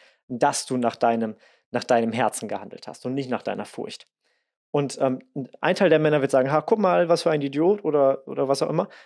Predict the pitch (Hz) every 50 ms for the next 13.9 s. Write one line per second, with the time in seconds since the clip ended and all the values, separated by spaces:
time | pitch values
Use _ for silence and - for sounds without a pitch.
0 | _ _ _ - 147 147 139 139 - 147 143 139 139 151 - 151 143 139 156 160
1 | 147 151 147 147 127 135 - - 180 180 196 - - 175 170 - 156 143 135 151
2 | 156 156 151 143 139 - 190 196 202 190 - 147 151 151 - - 196 202 196 190
3 | 165 165 160 160 165 - - 147 139 151 139 - - 160 156 143 139 135 120 131
4 | 127 - - 131 127 - _ - 123 139 135 - 143 120 - - 127 120 120 107
5 | - - 185 180 - - 160 156 151 147 - 165 156 151 151 139 147 143 - -
6 | 147 139 139 143 143 135 - - 139 131 - - - - - _ _ - 131 120
7 | 131 131 127 127 127 135 123 - 170 175 175 170 151 151 131 139 139 127 139 123
8 | 131 139 - - 117 117 113 120 110 - - 110 - 110 - - - 107 95 90
9 | - - - - - - _ _ _ _ _ _ _ _ _ _ _ _ _ _
10 | _ _ _ _ _ _ _ _ - 165 165 - 233 - 233 208 196 180 190 180
11 | 156 170 180 180 180 175 156 165 170 165 160 151 165 156 156 165 165 - - 175
12 | 151 151 139 151 - - 147 135 139 139 180 185 156 135 120 131 143 147 135 135
13 | 135 139 - 135 135 - 135 123 - 151 147 139 - - - - -